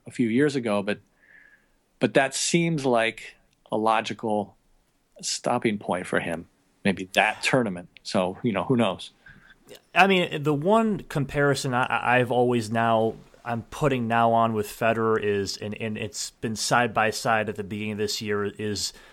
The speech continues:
Speaker 2: is really with, you know, seeing what Tom Brady's doing in the N F L too. And he's, he's, you know, said similar things that, of course, he'll actually be, you know, he's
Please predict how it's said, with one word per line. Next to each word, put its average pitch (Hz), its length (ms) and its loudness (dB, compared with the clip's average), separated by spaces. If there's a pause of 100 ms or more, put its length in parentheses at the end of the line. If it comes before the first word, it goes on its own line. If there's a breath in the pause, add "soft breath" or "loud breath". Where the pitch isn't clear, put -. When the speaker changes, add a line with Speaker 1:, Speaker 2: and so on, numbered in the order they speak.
(400 loud breath)
Speaker 2:
is 120 240 2
really 147 280 8
with, 120 560 0 (160)
you 120 120 -6
know, 110 320 -4 (180)
seeing 143 480 0
what 127 240 2
Tom 127 340 0
Brady's 123 360 0
doing 113 260 -2
in 110 80 -4
the 107 140 -2
N 107 100 0
F 104 220 -4
L 120 160 4
too. 117 240 -2
And 104 80 -4
he's, 143 440 0 (160)
he's, 127 440 -6
you 113 120 -8
know, 104 300 -6
said 123 420 -2
similar 123 540 0
things 123 400 -4
that, 104 180 -4 (400 loud breath)
of - 140 -10
course, 127 240 2
he'll 151 240 4
actually 120 300 2
be, 110 360 -4 (580)
you 120 100 -8
know, 101 60 -4
he's 127 260 -4